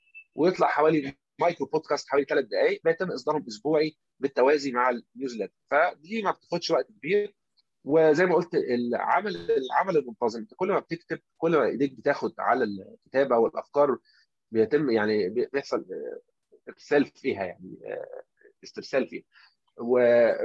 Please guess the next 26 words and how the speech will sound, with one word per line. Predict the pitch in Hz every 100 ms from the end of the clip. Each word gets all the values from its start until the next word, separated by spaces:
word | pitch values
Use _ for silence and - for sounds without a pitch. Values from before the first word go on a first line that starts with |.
| - 117 123
وزي | 123 123 123 123 156
ما | 147
قلنا | 156 156
المحتوى | 131 117 - 156 135 -
already | 113 135 143 131 -
جزء | 147 123
كبير | 107 139
منه | 131 135
حاليًا | - 113 135 123 113 -
موجود، | 110 120 165
فأنا | - 170 165
باخد | 139 147 127 117
منه | 147 151 151 - _ _
وبأصدر | - 139 156 139 - 113 104 131 - 123
الأفكار | - - - 120 117
ديت | 120 110
بشكل | 101 120 113 _
متوازي. | - - - - _ _ _ - 117
طبعًا | 165 170 160 - -
العمل | 123 117 175 160
كطبيب | 127 113 117 151 -
فول | 104 147 139
تايم | 143 165 143 104
مش | 101 - -
حاجة | 139 127 110 107
سهلة، | - 143 143 156